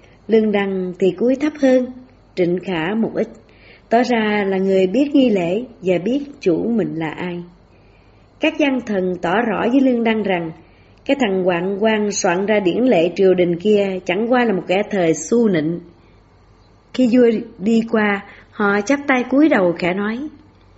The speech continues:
"Chúc Thánh Thượng vạn thọ vô khương." Sứ giả lại vua, vua miễn lễ và chào lại sứ giả, rất tự nhiên. Vua sai quan tiếp sứ, đem đến những quà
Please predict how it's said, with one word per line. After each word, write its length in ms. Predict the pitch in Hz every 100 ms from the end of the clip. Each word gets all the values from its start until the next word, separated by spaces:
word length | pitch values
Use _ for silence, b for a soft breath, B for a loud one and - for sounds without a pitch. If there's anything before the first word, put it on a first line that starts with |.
| _ _ _ - -
"Chúc 140 | - 269 -
Thánh 220 | 247 262
Thượng 500 | - 196 175 185 190
vạn 280 | 180 170 185
thọ 420 | 180 170 170 185 190
vô 200 | 202 196 185
khương." 400 | - 202 190 185 - - _ _ b b b b b b
Sứ 200 | - 302
giả 240 | 311 247 226
lại 240 | 208 185 202
vua, 220 | 233 214 202 B B -
vua 100 | 277
miễn 240 | 262 220 247
lễ 300 | 226 202 254
và 120 | 254 208
chào 220 | 202 196
lại 160 | 190 185
sứ 160 | 254
giả, 400 | 262 208 175 208 254 -
rất 200 | - 233 233 -
tự 140 | 180
nhiên. 360 | 175 196 196 185 b b b b b b
Vua 340 | 214 214 202 196
sai 220 | 190 196
quan 180 | 190 190
tiếp 120 | 196 240
sứ, 380 | - 247 277 339 B B B -
đem 200 | 269 262
đến 180 | 285
những 180 | 330 269
quà 220 | 247 226